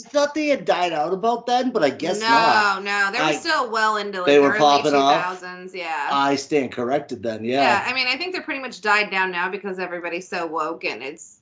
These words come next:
Speaker 2: um, you know, not P C.
Speaker 1: Right, right. If you think
Speaker 2: It's
Speaker 1: about,
Speaker 2: body
Speaker 1: though,
Speaker 2: shaming.
Speaker 1: you think about the fact that this movie was made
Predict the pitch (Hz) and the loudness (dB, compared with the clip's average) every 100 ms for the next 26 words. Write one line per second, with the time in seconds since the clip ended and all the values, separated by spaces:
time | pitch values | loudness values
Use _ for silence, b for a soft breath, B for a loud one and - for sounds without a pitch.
0 | 175 135 123 127 127 185 - 202 160 165 | -6 -6 -6 -10 -14 -16 -8 -6 -6 -2
1 | 165 - 180 180 160 160 220 - 147 143 | -2 -2 -8 -8 -8 -8 -8 0 4 6
2 | 117 104 - _ 135 127 113 107 _ _ | 4 0 -8 _ 2 4 4 0 _ _
3 | - 202 175 311 - - 311 - 277 202 | 4 4 6 6 6 2 0 2 2 4
4 | 190 208 156 135 123 117 208 226 - _ | 2 2 2 2 0 -4 -8 -12 -16 _
5 | - 233 285 311 320 294 320 320 - 190 | -4 2 2 2 -2 -2 -2 -4 0 0
6 | 190 190 185 185 202 165 147 160 185 147 | 2 0 0 2 0 0 2 2 2 2
7 | 127 123 110 120 135 165 151 113 104 113 | 2 0 0 0 2 2 4 2 -2 -8